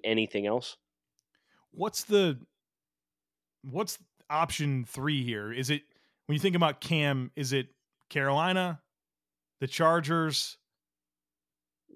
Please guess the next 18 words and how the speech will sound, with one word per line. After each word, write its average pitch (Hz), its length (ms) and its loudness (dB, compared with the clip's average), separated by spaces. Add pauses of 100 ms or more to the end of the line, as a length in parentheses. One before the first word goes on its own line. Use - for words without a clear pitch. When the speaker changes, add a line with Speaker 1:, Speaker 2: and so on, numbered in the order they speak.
(680)
Speaker 2:
is 147 160 -4
that 151 200 6
it? 202 180 2 (420)
<laughs> - 420 -12
Is, 156 200 -4 (640)
is 143 100 -2
there 156 80 2
something 170 320 4
else 175 200 4
we're 160 120 2
not 165 180 2
thinking 180 300 0
of 180 200 -4 (200)
that 160 220 -2 (420)
makes 165 240 -6
sense 170 240 -2
for 160 120 -10
Cam? 185 400 -6